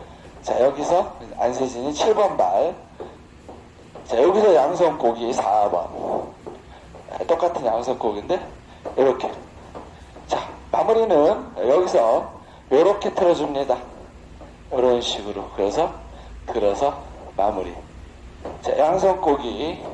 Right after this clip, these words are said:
오 번. 아, 약간 배우셔야 돼요.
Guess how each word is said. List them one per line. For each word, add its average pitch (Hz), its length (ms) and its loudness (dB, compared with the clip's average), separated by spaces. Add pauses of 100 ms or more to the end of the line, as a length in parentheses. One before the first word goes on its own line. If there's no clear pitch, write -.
(120)
오 135 240 6
번. 113 200 2 (1300)
아, 101 280 0
약간 131 300 -2 (1120)
배우셔야 196 540 6
돼요. 139 280 4